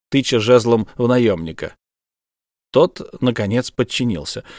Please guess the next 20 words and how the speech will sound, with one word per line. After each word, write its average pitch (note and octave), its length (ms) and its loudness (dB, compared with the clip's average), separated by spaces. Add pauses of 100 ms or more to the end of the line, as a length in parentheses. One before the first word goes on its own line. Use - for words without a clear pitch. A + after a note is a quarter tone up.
(440)
Головы C#3+ 340 6
в - 60 -4
шлемах C#3 380 2
исчезли A2 460 0
за G2+ 160 -4
чистоколом, D3+ 680 0 (200)
загремел A#2+ 420 2
засов. - 480 -4 (760)
Толстые B2+ 440 4
створки B2 600 -2 (120)
поползли A2+ 560 2
в - 80 -8
стороны. F2 540 -2 (260)
Армандо, D3 480 2
вешая D#3 360 0
жезл C3+ 360 0
на C3+ 160 0
пояс, C3+ 460 0 (140)
украдкой B2 800 -2
сглотнул. F2+ 800 -8